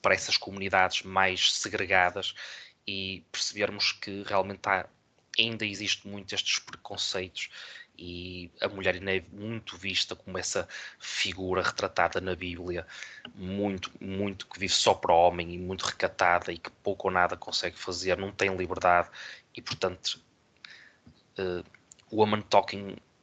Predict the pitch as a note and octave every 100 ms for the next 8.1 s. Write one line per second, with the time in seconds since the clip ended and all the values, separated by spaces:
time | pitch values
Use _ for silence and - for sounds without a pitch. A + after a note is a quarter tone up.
0 | _ _ A2 A2+ A2+ - A2+ A2 G#2+ G2
1 | F#2+ F#2 F#2 F2+ F2 E2+ - - - -
2 | _ _ - - _ A2 A2 A2+ G2+ G#2
3 | G2 G2+ G2 F#2+ F#2+ F2 - - _ _
4 | _ _ _ _ _ _ _ _ C3+ A#2+
5 | A#2+ - - - - - G#2 G2 G2 -
6 | G#2+ G2 G2 G2+ G#2+ - G2+ A2 - A2
7 | A2+ - G#2 G2+ G2+ - A2+ A#2+ - C3+